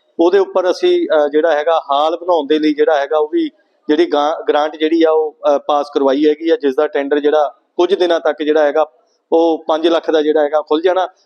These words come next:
ਅਸੀਂ ਉੱਥੇ ਕੋਈ ਇੱਕ ਵਧੀਆ ਹਾਲ ਬਣਾਵਾਂਗੇ ਜਿਹੜਾ ਕਿਸੇ ਦੇ ਦੁੱਖ ਦੇ ਸੁੱਖ ਦੇ,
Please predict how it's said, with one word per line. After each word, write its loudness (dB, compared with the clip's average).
ਅਸੀਂ 0
ਉੱਥੇ 0
ਕੋਈ 0
ਇੱਕ 0
ਵਧੀਆ 0
ਹਾਲ -2
ਬਣਾਵਾਂਗੇ -2
ਜਿਹੜਾ 0
ਕਿਸੇ -2
ਦੇ 0
ਦੁੱਖ 0
ਦੇ 2
ਸੁੱਖ -4
ਦੇ, 0